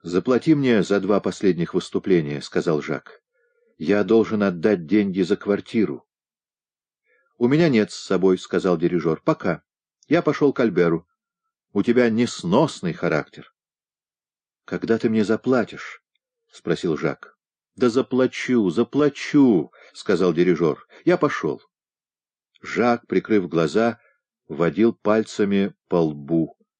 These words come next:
«Килограмма четыре будет». Глава седьмая.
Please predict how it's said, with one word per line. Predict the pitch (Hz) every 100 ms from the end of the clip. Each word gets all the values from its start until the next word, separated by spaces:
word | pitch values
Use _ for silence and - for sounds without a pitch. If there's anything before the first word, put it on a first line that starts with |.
| _ _ _ _ _ _ _
«Килограмма | - 87 78 71 80 107 120 120
четыре | - - 110 - 82 90 95
будет». | 73 78 85 78 _ - _ _ _ _ _ _ _ _ _ _ _ _ _ _ _ _ _ -
Глава | 82 82 104
седьмая. | - 104 101 82 67